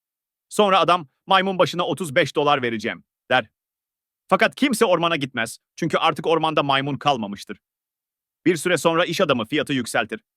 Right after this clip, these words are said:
"Maymun başına elli dolar vereceğim." der.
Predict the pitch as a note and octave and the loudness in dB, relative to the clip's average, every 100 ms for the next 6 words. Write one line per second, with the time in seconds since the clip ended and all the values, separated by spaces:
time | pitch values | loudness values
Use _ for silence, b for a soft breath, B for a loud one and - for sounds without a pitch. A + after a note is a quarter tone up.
0 | _ _ _ _ _ - C#3+ G3+ A3+ A#3 | _ _ _ _ _ 0 2 4 2 2
1 | A3 A3 A3+ F3 G#3+ A3+ G3+ F3+ D3 C3+ | 2 2 0 0 0 2 4 4 2 -2
2 | A2+ G#2 F2+ _ _ A#2 E3+ | -2 -4 -6 _ _ -2 -2